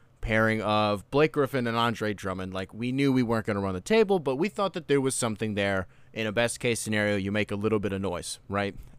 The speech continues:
Um, so Ish Smith goes down with an injury, uh, which I, and I'm, I'm kinda messing up the timeline. I'm just kinda trying to speed along 'cause we know how last season went.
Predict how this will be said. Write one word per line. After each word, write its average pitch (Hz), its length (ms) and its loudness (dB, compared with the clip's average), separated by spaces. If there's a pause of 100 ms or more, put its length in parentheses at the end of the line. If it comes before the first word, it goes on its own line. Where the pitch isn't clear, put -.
(100)
Um, 107 880 0 (160)
so 123 640 2 (220)
Ish 160 240 -2
Smith 151 280 -4
goes 127 180 0
down 110 240 0
with 107 140 0
an 98 80 -2
injury, 95 440 -2 (400)
uh, 98 220 2
which 101 300 -2
I, 95 240 -2
and 107 120 -2
I'm, 107 160 -2
I'm 95 200 -6 (180)
kinda 117 160 2
messing 107 300 -2
up 95 80 -6
the 92 60 -14
timeline. 104 340 0
I'm 95 100 -4
just 95 160 -8
kinda 92 160 -2
trying 92 220 -6
to - 20 -6
speed 98 220 -6
along 98 240 -2
'cause 90 120 -10
we 95 120 -4
know 98 200 2
how 98 120 0
last 95 280 -2
season 92 280 -8
went. 98 260 -8